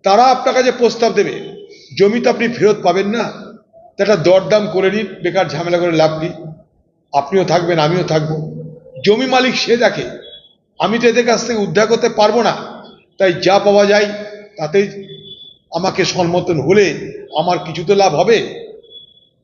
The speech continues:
ফলে এইভাবে বাধ্য করা হচ্ছে দুর্বল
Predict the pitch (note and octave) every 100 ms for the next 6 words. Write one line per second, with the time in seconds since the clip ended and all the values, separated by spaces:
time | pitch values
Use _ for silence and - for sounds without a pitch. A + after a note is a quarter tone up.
0 | _ G3 A#3 B3 G#3+ B3+ C4 B3 E3+ -
1 | - - - - - G#3+ G3+ B3 B3+ A3
2 | F3+ F#3 D3+ F#3+ F3+ F#3+ - - - _
3 | - C3 G#3+ A#3 A#3